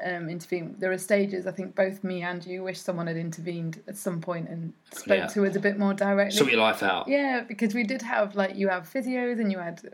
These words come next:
Speaker 1: both of us have had coaches who've tried, but maybe we just thought we knew better. And
Speaker 2: Yeah.
Speaker 1: I almost wish someone had just literally slapped me around the face and said, "Get a grip and stop."
Speaker 2: <laughs>
Speaker 1: Stop being, you know you're doing yourself harm, but you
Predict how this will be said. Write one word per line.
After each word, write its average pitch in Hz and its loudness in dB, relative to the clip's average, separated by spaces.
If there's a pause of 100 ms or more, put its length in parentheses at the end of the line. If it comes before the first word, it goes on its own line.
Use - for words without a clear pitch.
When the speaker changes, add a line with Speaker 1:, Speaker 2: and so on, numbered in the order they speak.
(160)
Speaker 1:
both 226 2
of 202 -2
us 190 0
have 180 -6
had 170 -4
coaches 196 0
who've 180 -10
tried, 180 0
but 185 -4
maybe 180 -2 (220)
we 202 4
just 202 -4
thought 185 0
we 175 -4
knew 175 -6
better. 175 0
And 185 2
Speaker 2:
Yeah. 180 2
Speaker 1:
I 190 0
almost 202 4
wish 196 0
someone 180 -4
had 175 -10
just 190 -8
literally 175 -4 (200)
slapped 202 0
me 190 -4
around 175 -4
the 170 -8
face 165 -4
and 170 -8
said, 160 -2
"Get 170 -2
a 165 -6
grip 165 -8
and 165 -8
stop." - -6 (160)
Speaker 2:
<laughs> 127 0
Speaker 1:
Stop 262 2
being, 240 0 (220)
you 208 0
know 233 6
you're 240 0
doing 240 2
yourself 233 -2
harm, 247 2
but 202 0
you 196 2